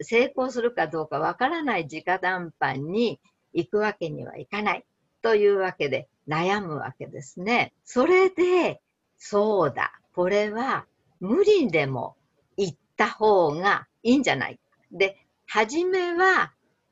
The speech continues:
許可が下りないかもしれないけれども、そのスペイン国王やらメキシコの副王様から、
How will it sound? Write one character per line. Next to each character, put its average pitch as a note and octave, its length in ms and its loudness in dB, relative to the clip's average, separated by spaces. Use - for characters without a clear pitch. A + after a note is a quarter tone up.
許 B3+ 160 2
可 G#3 200 2
が C#3+ 160 2
下 D#3 80 0
り A3 140 -4
な B3 180 0
い E3 100 -4
か F#3+ 160 -2
も D#3+ 160 -4
し D3+ 160 -10
れ F3 160 -2
な F#3 180 0
い F3 100 -4
け D3 100 -2
れ B2+ 120 0
ど B2+ 140 -6
も、 C3+ 180 -14
そ C#3+ 180 -4
の C#3 300 -4
ス - 160 -20
ペ E3+ 160 2
イ D#3 120 -4
ン D3 80 -6
国 D3+ 300 -6
王 E3+ 340 0
や C#3+ 200 -4
ら E3 240 -2
メ D#3 240 -4
キ D#3+ 120 -2
シ - 140 -10
コ D#3 140 -4
の C#3+ 120 -4
副 - 360 -6
王 D#3+ 100 -4
様 D3+ 320 -8
か - 180 -6
ら、 C#3 160 -6